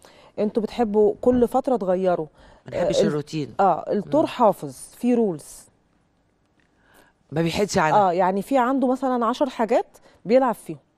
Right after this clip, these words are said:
Speaker 2: آه.
Speaker 1: ممكن يعرف حاجة على حداشر، بس لازم يدرسها، لكن انتوا عندكم ممكن تخاطروا، تجربوا،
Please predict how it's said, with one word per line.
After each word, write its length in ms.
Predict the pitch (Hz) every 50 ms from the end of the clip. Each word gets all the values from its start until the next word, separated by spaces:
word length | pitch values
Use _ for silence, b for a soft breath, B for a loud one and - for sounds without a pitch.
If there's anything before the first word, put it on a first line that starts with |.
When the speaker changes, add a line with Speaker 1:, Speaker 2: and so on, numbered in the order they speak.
| _ _ _ _ _ _ _ -
Speaker 2:
آه. 180 | 156 151 135 - b b b b b
Speaker 1:
ممكن 320 | 214 240 247 - 277 247
يعرف 280 | 247 254 262 269 262 -
حاجة 260 | - - 269 233 254
على 160 | 247 226 226
حداشر، 500 | 220 - 247 202 233 226 220 - 196 160 - b b b b -
بس 220 | 180 180 - -
لازم 260 | 240 247 240 269 254
يدرسها، 880 | 240 226 180 196 220 240 - - - 220 220 214 220 220 214 214 208 196 - _ _ _ -
لكن 240 | 190 202 196 - 226
انتوا 200 | 240 240 - 240
عندكم 380 | 220 208 202 254 - - 240
ممكن 280 | 233 247 233 - 240 214
تخاطروا، 420 | - 185 - 202 196 - - 196
تجربوا، 560 | 185 - 156 185 185 180 190 190 175 175 180